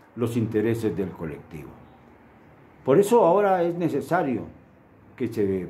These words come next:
piense en el voto útil, en el voto real, en el voto de los mexicanos que tienen conciencia, que no quieren escupir a México,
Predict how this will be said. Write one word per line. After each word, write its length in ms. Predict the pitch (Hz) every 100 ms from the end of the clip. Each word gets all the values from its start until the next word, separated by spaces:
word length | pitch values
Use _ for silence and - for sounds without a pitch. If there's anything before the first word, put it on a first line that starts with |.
| -
piense 340 | 143 185 156
en 80 | 120
el 100 | 104
voto 240 | 147 -
útil, 420 | 110 196 - 107 - - - _ _ - - - _ -
en 120 | 110
el 80 | 95
voto 300 | 82 - 151
real, 500 | 85 87 147 156 - - - - - _ _ _ _ -
en 120 | 117
el 100 | 98
voto 340 | 110 160 196
de 60 | 156
los 160 | 127
mexicanos 680 | 107 113 104 82 131 165 170
que 120 | 131
tienen 280 | 123 143 135
conciencia, 760 | - 104 - 143 180 160 110 -
que 120 | 107
no 120 | 131
quieren 280 | - 165 143
escupir 480 | 120 - 113 156 156
a 60 |
México, 520 | 120 165 147 113 -